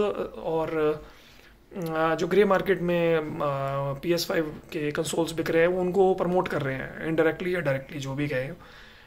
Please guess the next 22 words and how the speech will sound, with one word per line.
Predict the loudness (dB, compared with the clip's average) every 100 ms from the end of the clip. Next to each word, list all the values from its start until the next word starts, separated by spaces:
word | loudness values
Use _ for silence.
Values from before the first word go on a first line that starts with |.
| -18 -6
और, | 0 2 4
अ, | 4 2 2 2
क्योंकि | 2 4
वो | 2
यूएई | 4 6 8
वगैरह | 8 6 4
से | 2
लाकर | 2 2 2
अपना | 0 0 -2
सामान | -2 -2 -2
बेच | -2 -2
रहे | -4
हैं, | -6
दस | -6
से | -6
पन्द्रह | -6 -6 -4
हज़ार | -4 -4
एक्स्ट्रा | -6 -6 -8
करके | -8 -10
बेच | -8 -8 -6
रहे | -6
हैं। | -8